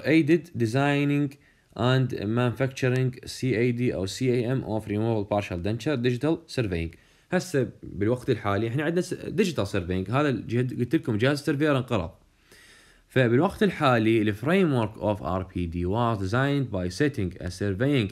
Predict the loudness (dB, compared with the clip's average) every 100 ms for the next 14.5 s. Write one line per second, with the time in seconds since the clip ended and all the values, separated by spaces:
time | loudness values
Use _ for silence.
0 | -4 0 0 2 2 2 -2 -20 -20 -12
1 | -2 0 0 0 0 0 0 2 4 4
2 | 0 0 -2 -12 _ _ _ -2 2 2
3 | 4 2 2 2 4 2 2 2 2 2
4 | 2 2 0 -2 -6 -2 0 0 0 0
5 | 0 0 0 0 0 -2 -2 -4 -4 -2
6 | -2 -2 -4 -2 -2 0 -2 -2 0 0
7 | -2 -12 -20 -4 0 2 2 2 2 4
8 | 4 2 0 0 0 -2 -4 -4 -2 -2
9 | -4 -4 -4 -2 -2 -2 -2 -4 -4 -2
10 | -2 0 0 -2 0 2 2 0 -2 -2
11 | -4 0 0 0 -2 -2 0 0 0 -12
12 | _ _ _ -20 _ _ 0 2 2 2
13 | 2 0 -2 -2 -2 -2 -2 -4 -4 -2
14 | 0 2 2 4 2